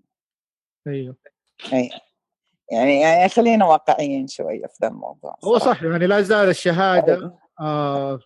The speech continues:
Speaker 1: في مجالات كثيرة، يعني، آه، مح-، يعني ضرورية. بس
Speaker 2: جدا.
Speaker 1: الحلو لو إنك أنت تقدر يعني ت-، توفقي بين الشهادة وبين الميول، يعني. فهذا،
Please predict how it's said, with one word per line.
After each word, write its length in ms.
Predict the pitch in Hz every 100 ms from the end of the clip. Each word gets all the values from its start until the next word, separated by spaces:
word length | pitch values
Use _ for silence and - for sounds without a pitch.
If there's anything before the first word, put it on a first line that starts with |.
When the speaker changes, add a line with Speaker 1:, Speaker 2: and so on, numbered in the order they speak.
| _
Speaker 1:
في 80 | 147
مجالات 480 | 147 147 - 175 -
كثيرة، 640 | 151 175 151 143 180 180
يعني، 560 | 165 143 147 151 143 139
آه، 280 | 139 170 - _ 247 170 226 220
مح-، 180 | - 196
يعني 260 | 151 160 165
ضرورية. 600 | 185 196 208 180 127 _ _ _ _ _ 147
بس 200 | 147 -
Speaker 2:
جدا. 120 | 160
Speaker 1:
الحلو 260 | 214 214
لو 220 | 185 180 185
إنك 200 | 165 196
أنت 140 | 160
تقدر 380 | 165 185 170 160
يعني 300 | 147 139 139
ت-، 140 | 131 147 135
توفقي 500 | 147 156 160 156 143
بين 280 | 139 156 151
الشهادة 880 | 143 135 131 123 151 143 170 175 165
وبين 320 | 151 147 143
الميول، 520 | 135 131 143 147 123 107
يعني. 360 | 127 113 135 131
فهذا، 420 | 139 151 151